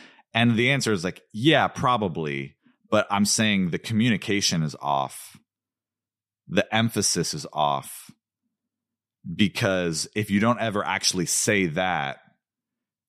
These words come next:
you're kind of just, like, saying, uh, "Hey, there's this all-powerful being. Be more like him." You know, that doesn't naturally, to me,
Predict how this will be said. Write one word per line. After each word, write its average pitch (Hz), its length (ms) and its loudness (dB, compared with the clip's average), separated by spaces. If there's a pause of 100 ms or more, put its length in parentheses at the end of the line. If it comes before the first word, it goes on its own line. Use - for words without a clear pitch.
(320)
you're 104 200 4
kind 113 380 2
of 92 100 2
just, 87 320 0
like, 78 320 -4 (160)
saying, 80 760 0 (920)
uh, 67 320 0 (1900)
"Hey, 107 260 6
there's 98 320 -2
this 101 220 -2
all-powerful 104 1040 0
being. 80 720 0 (420)
Be 120 200 4
more 107 280 2
like 87 240 0
him." 69 580 -4 (560)
You 95 120 4
know, 95 120 6
that 101 200 2
doesn't 107 340 -2
naturally, 104 760 2
to - 120 -6
me, 82 640 -4